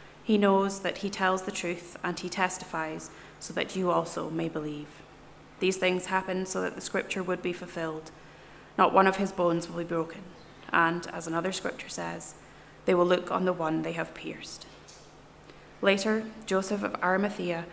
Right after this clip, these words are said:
asked Pilate for the body of Jesus. Now Joseph was a disciple of Jesus, but secretly, because he feared the Jews. With Pilate's permission, he came and took the body away. He was accompanied by Nicodemus,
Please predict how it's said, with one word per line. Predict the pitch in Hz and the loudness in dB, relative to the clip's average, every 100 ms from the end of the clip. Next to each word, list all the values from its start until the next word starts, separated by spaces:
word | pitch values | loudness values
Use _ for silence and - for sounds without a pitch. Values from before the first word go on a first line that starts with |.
| - - - | -14 -18 2
asked | - 202 - | 6 6 4
Pilate | - 196 185 185 | 4 6 6 4
for | 190 | 0
the | 180 | 2
body | 180 180 170 | 2 2 2
of | 170 - | -2 -4
Jesus. | 170 160 156 - - - - - - | -6 -6 -10 -10 -10 -12 -18 -20 -2
Now | 185 | 0
Joseph | 170 180 180 175 | 2 2 0 -4
was | 170 | -6
a | 165 | -6
disciple | 170 170 208 220 202 | -4 2 4 4 0
of | 165 | 0
Jesus, | 170 165 170 - - - - - | -4 -4 -6 -8 -12 -16 -18 0
but | - 175 | 2 2
secretly, | 208 196 - - 151 - - | 0 -2 -4 -6 -10 -12 -10
because | 180 185 175 | -6 -4 -4
he | 180 | -4
feared | - 170 165 165 | -2 0 0 -2
the | |
Jews. | 165 151 151 147 - - - - - - - | -6 -6 -8 -8 -10 -10 -6 -6 -6 -8 -4
With | 196 | -2
Pilate's | - 196 202 - | 4 6 6 4
permission, | 226 202 190 190 196 - - - - | 0 0 0 -4 -6 -10 -16 -20 -4
he | 214 | -2
came | 214 196 185 190 | 2 4 4 4
and | 185 185 | 0 0
took | - 175 | -2 -2
the | - | -2
body | 180 170 170 | -2 -2 -2
away. | - 165 151 151 - - - - - | -4 -6 -8 -10 -14 -20 -20 -20 -4
He | 208 | 2
was | 185 180 | 2 2
accompanied | 180 196 202 214 208 | -2 -4 -2 0 0
by | 196 175 | 0 0
Nicodemus, | 175 180 185 165 165 - - | 0 -2 -4 -4 -6 -8 -12